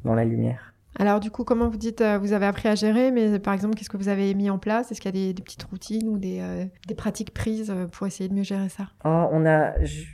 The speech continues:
Speaker 1: j'ai appris, euh, bah, déjà à bien pas cacher ma vie perso, mais pas trop l'afficher, parce que vu que beaucoup de fans entre guillemets aussi nous suivent, ils,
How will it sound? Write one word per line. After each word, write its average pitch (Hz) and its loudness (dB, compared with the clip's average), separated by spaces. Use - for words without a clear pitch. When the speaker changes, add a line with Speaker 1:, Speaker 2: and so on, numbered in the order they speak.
Speaker 1:
j'ai 151 4
appris, 151 4
euh, 151 10
bah, 127 8
déjà 127 10
à - -2
bien 135 6
pas 117 4
cacher 123 4
ma 123 6
vie 120 4
perso, 131 8
mais 135 8
pas 120 6
trop 127 4
l'afficher, 131 2
parce 120 4
que - 0
vu 117 4
que 123 0
beaucoup 120 4
de 120 6
fans 127 4
entre 120 4
guillemets 117 4
aussi 117 0
nous 123 6
suivent, 151 6
ils, 120 4